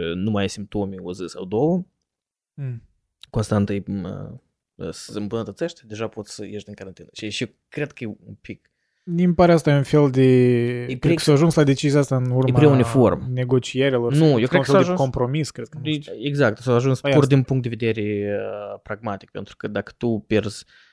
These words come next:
Speaker 1: uh, până la treizeci, patruzeci din forța de muncă.
Speaker 2: Da.
Speaker 1: Treizeci, patruzeci de procente.
Speaker 2: Pe două săptămâni minimum.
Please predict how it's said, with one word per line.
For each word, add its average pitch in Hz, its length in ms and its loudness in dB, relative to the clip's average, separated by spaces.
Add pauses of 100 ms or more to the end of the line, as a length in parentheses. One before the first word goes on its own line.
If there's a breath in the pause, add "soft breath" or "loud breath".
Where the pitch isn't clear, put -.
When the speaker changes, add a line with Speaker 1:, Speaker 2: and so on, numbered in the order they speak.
(120 soft breath)
Speaker 1:
uh, 90 280 -6
până 101 120 2
la 92 80 -2
treizeci, 98 340 0
patruzeci 95 380 -4
din 87 140 -8
forța 98 300 -4
de 90 80 -6
muncă. 87 420 -6
Speaker 2:
Da. 123 420 -2
Speaker 1:
Treizeci, 110 320 0
patruzeci 107 340 -2
de 123 80 0
procente. 131 300 6
Speaker 2:
Pe 131 80 6
două - 40 -8
săptămâni 131 320 4 (100)
minimum. 135 440 2